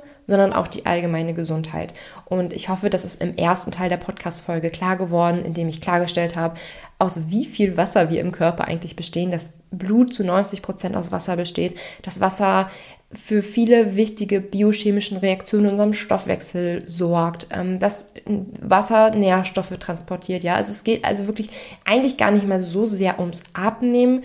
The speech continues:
sondern darum zu sorgen, dass unser Körper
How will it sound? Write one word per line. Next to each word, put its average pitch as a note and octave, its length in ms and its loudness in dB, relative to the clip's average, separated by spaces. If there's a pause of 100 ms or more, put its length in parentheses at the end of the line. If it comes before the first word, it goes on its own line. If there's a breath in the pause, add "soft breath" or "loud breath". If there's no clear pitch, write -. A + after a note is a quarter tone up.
(300 loud breath)
sondern F#3 400 2
darum G3+ 600 6 (280 loud breath)
zu F#3+ 220 -8
sorgen, G3 720 4
dass G#3+ 360 -2
unser F#3 260 -2
Körper F#3+ 880 2